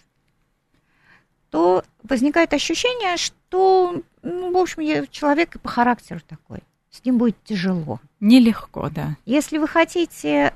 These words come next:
Speaker 1: э, вызвать вот это ощущение драйва, эндорфинов, то нужно, э,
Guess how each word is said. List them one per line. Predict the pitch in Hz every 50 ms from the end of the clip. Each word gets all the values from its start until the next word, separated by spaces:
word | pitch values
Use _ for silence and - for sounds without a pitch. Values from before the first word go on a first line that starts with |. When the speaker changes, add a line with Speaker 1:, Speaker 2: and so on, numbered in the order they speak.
| - _ _
Speaker 1:
э, | - 247 247 233
вызвать | 220 208 226 294 285 233 - 208 208 196 - -
вот | 190 196 -
это | 214 202 - 196
ощущение | 196 185 - - 214 190 - - - 254 240 202 180 175 180 160 170
драйва, | 165 175 175 190 202 208 190 175 156 - 139 151 180
эндорфинов, | 143 151 139 156 185 - - 359 440 466 453 427 277 - - - _ _ _ _ - _ _ _
то | - 208
нужно, | 196 190 202 214 233 262 285 285 - 339 349 370 370 370 - - _ _ _ -
э, | 233 226 226 220 214 214 208